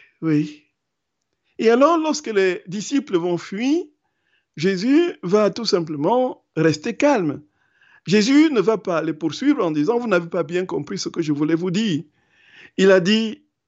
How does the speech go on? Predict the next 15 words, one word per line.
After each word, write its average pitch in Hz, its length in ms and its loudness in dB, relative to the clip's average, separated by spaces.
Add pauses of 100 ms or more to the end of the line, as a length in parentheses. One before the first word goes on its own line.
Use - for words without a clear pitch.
(140)
il 180 140 4
reste 190 360 0
tranquille, 214 460 -2
il, 202 380 -6 (100)
il 147 140 2
reste, 277 340 0
il 190 120 -2
a 233 100 4
dit, 269 200 2
c'était 262 340 -8
une 302 180 0
seule 254 240 0
et - 80 -6
unique 220 240 -4
parole. « 196 440 -4